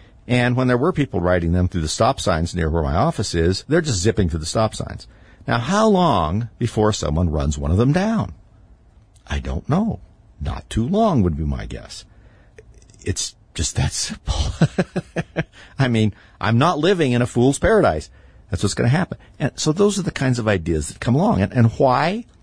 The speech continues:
did those ideas come along? Because they saw it somewhere else. It's the mimicry. They, they mimic places that are bigger than them.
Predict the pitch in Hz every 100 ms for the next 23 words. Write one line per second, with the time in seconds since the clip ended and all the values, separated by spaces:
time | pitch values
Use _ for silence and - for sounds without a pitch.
0 | _ - 113 127 127 131 131 - 131 139
1 | - - 196 180 175 165 - 165 151 -
2 | 151 156 170 185 - - - - - -
3 | - _ 131 123 - 156 185 185 - -
4 | - - - - - - _ _ _ -
5 | _ - 123 123 104 120 110 127 170 120
6 | - _ 117 110 - 95 85 - 85 76
7 | 71 76 78 107 120 113 113 110 107